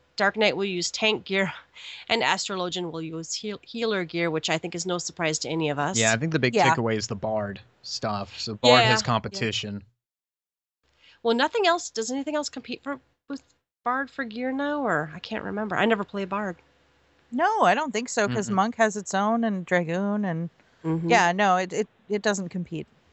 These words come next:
Speaker 1: And yes, there will be new primal weapons for the new jobs, which is pretty cool. Um, no, there won't be Zodiac <laughs> weapons for new jobs, which I don't know how I
Speaker 3: Also
Speaker 1: feel
Speaker 3: pretty
Speaker 1: about
Speaker 3: cool.
Speaker 1: I, I don't, I don't know how I feel about that.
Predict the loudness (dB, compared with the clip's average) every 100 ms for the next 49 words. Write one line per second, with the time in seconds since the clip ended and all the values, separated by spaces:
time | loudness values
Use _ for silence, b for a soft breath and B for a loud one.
0 | -20 _ _ _ _ _ _ _ B B
1 | B B B 0 4 4 4 4 4 2
2 | -4 -4 -2 -4 -4 -4 -6 -8 -4 0
3 | 0 -2 -6 -8 -10 -6 -4 -4 -6 -6
4 | -6 -6 -4 -2 0 0 0 -2 -8 -10
5 | _ _ -18 -12 -8 -8 -10 -12 -10 -8
6 | -8 -10 -12 -10 -6 -4 -6 -10 _ _
7 | B B B B B B B 4 4 4
8 | 2 0 0 2 4 4 6 8 8 6
9 | 4 2 0 -4 -8 -6 -4 -4 -6 -8
10 | -8 -6 -6 -8 -14 -12 -10 -10 -12 _
11 | _ _ _ _ _ _ _ _ _ -18
12 | -4 2 4 6 4 4 2 2 2 6
13 | 8 10 10 6 4 4 6 6 4 4
14 | 2 4 6 6 4 0 -4 -2 -4 -4
15 | -6